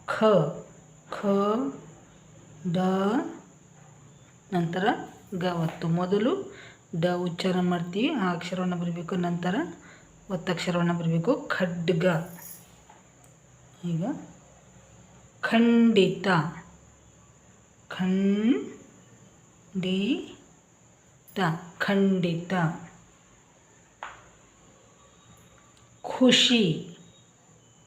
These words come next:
खुशी, खुशी. खजाने, खजाने,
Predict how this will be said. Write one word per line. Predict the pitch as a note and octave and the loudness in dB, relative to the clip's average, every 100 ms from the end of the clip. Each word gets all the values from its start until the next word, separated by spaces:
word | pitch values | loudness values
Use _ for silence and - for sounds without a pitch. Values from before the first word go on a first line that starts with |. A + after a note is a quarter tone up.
| _ _ _ - | _ _ _ -16
खुशी, | - G#3+ G#3+ A3 A#3+ G4 - - - - _ _ _ _ _ _ _ _ _ - - - G3 E3 E3 - - - - | -8 -2 2 2 2 2 -2 -10 -18 -20 _ _ _ _ _ _ _ _ _ -20 -16 -4 0 0 0 -4 -16 -20 -16
खुशी. | - G#3 - A3 G3 D3 - - - - _ _ - _ _ _ _ _ _ _ _ _ _ _ _ _ _ _ _ _ _ _ - - _ - | -6 -2 0 0 0 0 -6 -16 -20 -20 _ _ -20 _ _ _ _ _ _ _ _ _ _ _ _ _ _ _ _ _ _ _ -20 -20 _ -8
खजाने, | - G#3 F#3+ A3+ G#3+ G#3+ G3+ F3 F3+ F#3 E3 D#3 - - - _ _ - | 0 2 4 4 4 2 2 0 0 0 0 -2 -8 -18 -20 _ _ -10
खजाने, | - F#3 F#3+ G3 A3 E4 - - - _ _ _ _ _ _ - E3 F#3 F3+ F#3 G3 C4 - - - - _ _ - F#3+ F3+ D#3+ | -2 0 0 0 0 -2 -6 -18 -20 _ _ _ _ _ _ -10 -4 -2 0 0 0 0 -2 -8 -20 -20 _ _ -6 -2 0 0